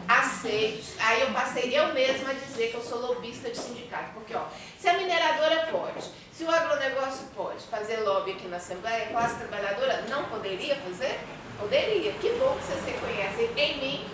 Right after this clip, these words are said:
a que faz, é, a luta dos interesses da classe trabalhadora. Então, eu também sou lobista de sindicato, não se preocupe, a deputada da educação.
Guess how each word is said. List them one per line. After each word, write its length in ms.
a 160
que 160
faz, 320
é, 300
a 120
luta 240
dos 220
interesses 500
da 140
classe 260
trabalhadora. 500
Então, 160
eu 60
também 180
sou 180
lobista 340
de 80
sindicato, 540
não 60
se 80
preocupe, 540
a 60
deputada 640
da 80
educação. 600